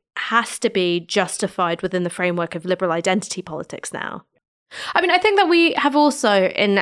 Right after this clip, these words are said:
our desire to dig into the misery of the two thousands, we've missed out on the things which I think so archetypically two thousands. It's like if I see a Jane Norman bag,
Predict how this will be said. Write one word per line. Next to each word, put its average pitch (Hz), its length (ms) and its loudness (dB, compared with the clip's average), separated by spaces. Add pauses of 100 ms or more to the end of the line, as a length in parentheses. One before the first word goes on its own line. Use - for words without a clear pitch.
our 190 440 2 (120)
desire 185 440 0
to 180 300 0
dig 190 180 -2
into 180 220 -2
the 190 80 2
misery 185 340 0
of 170 100 -4
the 180 60 -2
two 180 200 -4
thousands, - 640 -8 (320)
we've 196 280 2 (120)
missed 202 360 2
out 185 180 4
on 180 80 -2
the 170 60 -2
things 180 220 -2
which - 140 -10
I 180 60 -6
think 180 180 -6
so 180 180 -2
archetypically 180 760 -4
two 180 140 -4
thousands. 170 520 -4
It's - 220 -10
like 196 300 -2 (160)
if 196 200 -8
I 185 180 0
see 208 380 -2
a 190 40 4
Jane 190 420 2
Norman 185 380 2
bag, 180 400 -2